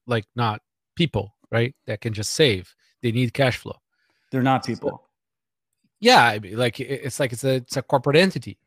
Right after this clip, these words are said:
Speaker 1: right? Like, they, they're a company. They have
Speaker 2: <laughs>
Speaker 1: cash flow needs. <laughs> Um,
Speaker 2: Did you
Speaker 1: anyway.
Speaker 2: update bitcoin treasuries dot org?
Speaker 1: Nah, not yet. I'm waiting for the numbers to come out.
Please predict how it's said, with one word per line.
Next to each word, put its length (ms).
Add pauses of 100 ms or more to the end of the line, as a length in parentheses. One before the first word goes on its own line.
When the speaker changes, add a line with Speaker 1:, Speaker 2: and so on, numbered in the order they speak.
(120)
Speaker 1:
right? 220
Like, 220
they, 240
they're 120
a 20
company. 460 (120)
They 120
have 380 (120)
Speaker 2:
<laughs> 100
Speaker 1:
cash 240
flow 180
needs. 460 (300)
<laughs> 100 (720)
Um, 640 (480)
Speaker 2:
Did 160
you 100
Speaker 1:
anyway. 100
Speaker 2:
update 320
bitcoin 380
treasuries 460
dot 180
org? 380 (640)
Speaker 1:
Nah, 320
not 220
yet. 280
I'm 120
waiting 300
for 220
the 120
numbers 360
to 80
come 200
out. 200